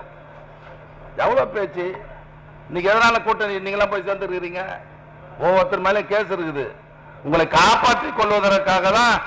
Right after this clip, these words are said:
இன்னைக்கு பி ஜே பி பக்கம் போயிருக்கீங்களே தவிர வேற ஒண்ணும் கிடையாது. எவ்வளவு பெரிய கூட்டணி பாத்தீங்களா நீங்க? எடப்பாடி பழனிசாமி, தினகரன் ஒரே ஆள் தான் இல்லையா? திமுக, பி ஜே, அதாவது அதிமுக, பி ஜே பி,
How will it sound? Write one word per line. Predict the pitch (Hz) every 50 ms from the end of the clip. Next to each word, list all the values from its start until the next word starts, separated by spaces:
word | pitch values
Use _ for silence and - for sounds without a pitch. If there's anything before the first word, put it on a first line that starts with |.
| - - -
இன்னைக்கு | - 170 196 170 -
பி | 208 226 240
ஜே | 220 240 233 220
பி | 226 220
பக்கம் | 202 - 208 196 196 196 185
போயிருக்கீங்களே | 185 202 208 190 190 190 190 190 190
தவிர | 196 214 233 262 277 285 277 240 190 143 - - - - - - - - - - - - - - - - - -
வேற | - 139 170 180 175
ஒண்ணும் | 175 180 196 190
கிடையாது. | 175 156 147 127 110 - - - - - - - - - - - - - - - - - - - - - - - - - - - - - - -
எவ்வளவு | - 165 226 262 277 277
பெரிய | 269 226 208 196
கூட்டணி | 202 202 175 190 175
பாத்தீங்களா | 170 180 185 180 185 185 175 165
நீங்க? | 156 156 151 175 180 185 175 143 113 - - - - - - - - - - - 160 160 165 170 160 170 180 175
எடப்பாடி | 202 214 185 - 214 214 208 208
பழனிசாமி, | 214 202 208 208 165 214 202 196 202 202 190
தினகரன் | 196 196 208 214 208 196 202 214 208
ஒரே | 202 196 202 208
ஆள் | 202 196 190
தான் | 190 185 175 151 - - - - - - - - - - - - - - - - - - - - - - - - - - - - -
இல்லையா? | 147 165 185 196 190 180
திமுக, | - - 208 220 220 214 208 208 - 220 214 220 214 214
பி | - 185 202
ஜே, | 175 202 202 -
அதாவது | - 165 190 190 175 143 -
அதிமுக, | 143 156 190 196 - 214 202 202 196 196 214 214 214
பி | 208 190 190
ஜே | 175 190 175
பி, | - - 143 127 110